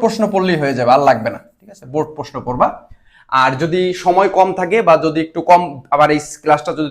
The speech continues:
তুমি পরীক্ষার আগে আগে দেখে থাকো, মিনিমাম তুমি হচ্ছে দুই হাজার চব্বিশ সালের কোশ্চেনটা ভালো মতন পড়বা, ঠিক আছে? তেইশ সাল না পারলেও দুই হাজার চব্বিশ সালের কোশ্চেনটা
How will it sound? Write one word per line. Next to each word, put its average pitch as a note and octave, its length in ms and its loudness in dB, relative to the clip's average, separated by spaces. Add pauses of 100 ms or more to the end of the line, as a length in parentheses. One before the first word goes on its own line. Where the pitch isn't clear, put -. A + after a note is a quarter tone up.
তুমি D#3 120 -4 (100)
পরীক্ষার E3 380 0
আগে D#3 180 2
আগে D#3+ 180 0
দেখে D#3+ 180 -4
থাকো, D#3+ 180 0 (480)
মিনিমাম A#3 460 6 (100)
তুমি G3+ 260 2
হচ্ছে F#3 240 0 (920)
দুই D3 200 -4
হাজার D#3+ 260 0
চব্বিশ F3 380 -2
সালের D#3 280 0
কোশ্চেনটা D3+ 460 -2
ভালো B2+ 220 2
মতন A#2+ 260 -8
পড়বা, G#2+ 220 -14 (160)
ঠিক D3 160 -12
আছে? G3 180 -18
তেইশ E3 220 -2
সাল F#3 120 2 (100)
না D#3+ 100 4
পারলেও G3 260 2 (380)
দুই C#3+ 140 -2
হাজার D3+ 240 0
চব্বিশ D#3+ 320 -2
সালের E3+ 240 0
কোশ্চেনটা E3 380 0